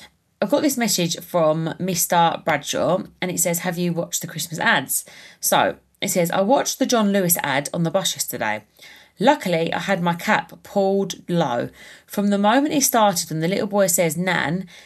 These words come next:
can I have this?' I had silent tears. Then when the tree got put outside, I was broken." Oh, no.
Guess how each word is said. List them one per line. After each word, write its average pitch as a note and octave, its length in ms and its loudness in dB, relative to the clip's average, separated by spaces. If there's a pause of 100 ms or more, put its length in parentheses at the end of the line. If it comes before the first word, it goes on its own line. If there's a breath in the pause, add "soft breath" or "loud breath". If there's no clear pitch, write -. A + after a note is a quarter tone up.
(140 loud breath)
can A3 240 0
I G#3+ 60 2
have G3 300 0
this?' D3+ 340 -2
I F3 160 0
had F3+ 180 0
silent F#3 540 -2
tears. F#3 680 -2 (440 loud breath)
Then G#3 160 2
when A3+ 140 2
the A#3 100 -2
tree A#3 280 2
got F3 200 -4
put G#3+ 140 -2
outside, F#3 520 2
I F#3 80 0
was F#3 140 -2
broken." F3 720 0 (520)
Oh, A3+ 200 -6
no. G3+ 460 -4